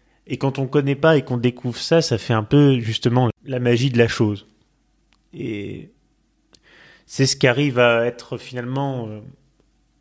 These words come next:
empreint d'une certaine émotion particulière. En ce qui concerne Reilly, dont les habitants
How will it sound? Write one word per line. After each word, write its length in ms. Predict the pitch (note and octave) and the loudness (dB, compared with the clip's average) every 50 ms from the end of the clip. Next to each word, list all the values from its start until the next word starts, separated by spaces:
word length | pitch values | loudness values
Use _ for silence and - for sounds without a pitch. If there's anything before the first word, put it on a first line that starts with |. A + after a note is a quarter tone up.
| _ - | _ -2
empreint 420 | C#3+ C#3 C3+ C#3 - D3 C#3+ C#3+ | 0 0 0 0 0 0 0 0
d'une 200 | C3 B2 A#2+ A#2 | 0 0 -4 -4
certaine 440 | - - C3 A#2 - - C3+ A#2+ A#2+ | 0 0 0 0 2 2 2 2 2
émotion 580 | A#2 A#2 A#2 A2+ A#2 A#2 - - - C3 B2+ C3 - - - _ _ _ _ _ _ _ _ _ _ _ _ - | 0 0 0 0 0 -2 -2 -2 -2 -2 -2 -4 -8 -16 -20 _ _ _ _ _ _ _ _ _ _ _ _ -2
particulière. 800 | - A#2 - - - B2+ - - B2 A2 A2 A2 G#2 G#2 - - _ _ _ _ _ _ _ _ _ - _ _ - - - - - - - - - - - - - - | 0 0 0 0 -6 -6 -2 -2 0 2 2 2 2 0 -2 -10 _ _ _ _ _ _ _ _ _ -20 _ _ -20 -20 -20 -20 -20 -20 -20 -20 -20 -20 -20 -12 -2 0
En 80 | C#3 | 0
ce 160 | B2 - - D#3+ | 2 2 0 -2
qui 200 | - - - - | -2 -4 -18 -10
concerne 520 | - E3 D#3+ - - A#3 G3+ F3 D#3+ C#3 | -6 -4 -4 0 2 2 2 2 2 2
Reilly, 760 | C3+ C3 A2+ A#2+ B2 A#2+ A#2+ B2+ D3 F3+ G#3 G#3+ G#3+ F#3 D#3+ _ _ _ _ _ _ _ _ _ _ _ _ _ _ _ _ - | 2 2 4 4 2 2 2 0 0 0 0 0 0 -2 -4 _ _ _ _ _ _ _ _ _ _ _ _ _ _ _ _ -10
dont 220 | C#3 C3 C3+ C#3 C3+ | -2 0 2 2 4
les 180 | C3 C3 A#2 | 4 4 2
habitants 720 | C3 B2 B2 C3 B2 _ - C#3+ C#3 C3+ C3 C3 B2 - | 2 0 0 -4 -8 _ 0 2 2 2 2 0 -2 -6